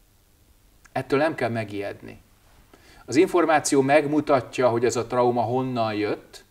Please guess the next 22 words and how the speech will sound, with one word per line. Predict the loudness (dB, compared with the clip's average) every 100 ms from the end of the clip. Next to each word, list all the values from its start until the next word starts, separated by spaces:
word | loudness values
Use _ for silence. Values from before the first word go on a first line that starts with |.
| _ _
és | -2
azt | 2 2 2
is, | -2 -2
hogyha | -4 -4 -2
tovább | 4 6 6 2 -4 -14 -16 -20 -20 -6
teszed | 0 0 2 0
vissza | 0 -2 0 0
a |
tudattalamba, | 0 2 0 2 2 2 2 4 4 2 -4
mi | 2
lesz | 4 4
belőle, | 0 0 2 0 -2
hová | -4 0 2 2
megy, | -2 -4 -6 -12 _ _ -6
mivé | -2 0 2
válsz | 4 4 2 -2
ezáltal. | -2 0 0 -2 -2 -2 -6 _ _ _ _ _ _ _ _ _ _ _ _ -20 _ _ _ -20 -20 -20 -20 -20 -20 -20
Hát | -4
a | 6
látás | 8 8 6 6
általi | 4 4 2 0
megszabadulás | 0 0 0 0 0 2 2 2 -2 -6 -14 -16